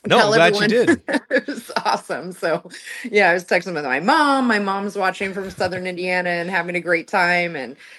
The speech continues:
Speaker 2: yeah, what a fantastic, fantastic night. So, um, I, hopefully, um, I,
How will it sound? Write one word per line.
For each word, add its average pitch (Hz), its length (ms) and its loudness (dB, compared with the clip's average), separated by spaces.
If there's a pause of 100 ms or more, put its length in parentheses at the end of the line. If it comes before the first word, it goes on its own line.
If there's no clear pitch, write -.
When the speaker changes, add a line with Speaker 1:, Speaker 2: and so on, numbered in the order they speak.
Speaker 2:
yeah, 180 260 4
what 196 240 2
a 170 100 4
fantastic, 170 880 -2
fantastic 180 920 -4
night. 143 340 -8
So, 151 360 -2 (300)
um, 156 600 0
I, - 160 -2 (200)
hopefully, 220 560 2
um, 175 540 -2 (140)
I, 151 80 -2